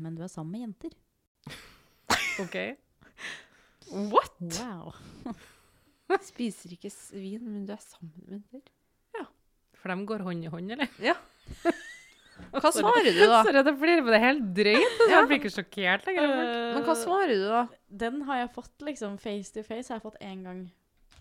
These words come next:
Speaker 1: face to face.
Speaker 3: Ja.
Speaker 2: Ha-, tør folk faktisk å si det face to face? Det er drøyt.
Speaker 1: Ja.
Speaker 2: Det er
Speaker 1: Det,
Speaker 2: helt drøyt.
Speaker 1: ehm, men det som var helt utrolig var jo at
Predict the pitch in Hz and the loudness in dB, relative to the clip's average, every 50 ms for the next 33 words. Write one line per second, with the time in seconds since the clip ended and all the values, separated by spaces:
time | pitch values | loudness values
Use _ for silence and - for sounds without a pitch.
0 | _ _ _ _ - 160 156 - - 156 151 - - _ _ _ - - 214 214 | _ _ _ _ -16 -16 -16 -16 -18 -20 -20 -20 -20 _ _ _ -8 -6 -4 -4
1 | 190 _ - 202 220 - - - - 233 240 277 - - 254 247 - _ _ - | -6 _ -10 -10 -10 -10 -10 -10 -6 -6 -6 -6 -6 -8 -12 -12 -14 _ _ -16
2 | 165 - - 165 - - 175 - - 202 214 226 - 214 202 190 - 180 175 160 | -16 -14 -14 -16 -16 -16 -18 -12 -12 -10 -10 -10 -10 -12 -12 -12 -12 -12 -10 -10
3 | 160 - _ _ _ _ - 165 160 165 190 190 170 147 156 147 - - - - | -10 -12 _ _ _ _ -20 -16 -10 -6 -4 -2 -2 -2 -4 -6 -8 -12 -12 -16
4 | - _ _ - 202 190 175 _ _ _ _ _ _ - 196 196 202 202 202 196 | -20 _ _ -16 -14 -14 -14 _ _ _ _ _ _ -10 -8 -6 -6 -6 -6 -8
5 | 202 - - - _ - 175 185 185 185 180 180 180 180 _ _ - - _ _ | -10 -12 -16 -16 _ -16 -14 -14 -12 -12 -12 -14 -14 -16 _ _ -20 -20 _ _
6 | _ _ _ - 220 208 208 196 202 208 202 202 202 202 190 - 196 _ - 180 | _ _ _ -14 -12 -10 -10 -10 -10 -12 -14 -12 -12 -12 -14 -16 -20 _ -16 -14
7 | 170 160 180 208 226 202 175 165 160 170 175 - | -14 -12 -14 -14 -12 -12 -12 -12 -14 -16 -16 -16